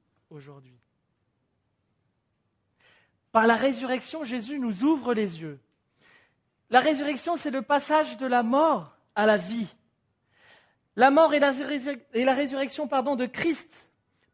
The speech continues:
permet de nous délivrer encore aujourd'hui de la solitude que provoque en nous la séparation d'avec Dieu, que provoque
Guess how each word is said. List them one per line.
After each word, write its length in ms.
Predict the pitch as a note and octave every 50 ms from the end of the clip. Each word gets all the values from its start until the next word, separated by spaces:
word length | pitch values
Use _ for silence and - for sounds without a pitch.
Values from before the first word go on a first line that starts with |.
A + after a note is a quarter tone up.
| _
permet 360 | - D4+ D4+ D4+ D4 D4+ D#4+
de 120 | A#3+ C4 C4
nous 160 | A#3+ A#3+ A#3+
délivrer 920 | G3 F3+ F#3 C#4 D4+ D4+ C#4 C4+ B3+ G#3+ G#3 G3+ A3 A3+ A3+ A#3 A3+ - _ _ _ _ _ _ _ _ _
encore 540 | - C#4 D4+ D4+ D4+ D4+ - C#4+ D4 C#4 B3+
aujourd'hui 580 | C4 B3 G3 A3+ A3+ G#3+ F#3+ G3+ G#3+ A3+ B3 A#3 _ _ _ _ _ _ _ _ _ _ _ D3
de 100 | D#3+ F#3
la 160 | F#3 F#3+ G3
solitude 760 | G3 - - B3 G#3+ A3+ A3 - - - G#3+ G#3+ F3+ G3+ G3 _ _ _ _ _ _ _ _ _ _ _ _ _ _ _ _ _ _ _ _
que 80 | - G3+
provoque 420 | F#3 - - A#3+ A3+ A3 A#3 A3+
en 100 | - G#3+
nous 140 | G#3 A3+ B3
la 120 | A3 F3+ F3+
séparation 880 | - - - C4 B3 - B3 A3+ G3+ G#3 G3+ - - - A3 A3 G#3+ - _
d'avec 340 | E3 E3 E3 D#3+ E3+ D#3+ C#3+
Dieu, 280 | C3+ C#3+ D3 D3+ E3 E3+ _ _ _ _ _ _ _ _ _ _ _ _ _
que 100 | - G#3+
provoque 720 | A3 A3 - A#3+ B3 A3+ A#3+ B3 A#3+ A#3+ - - - _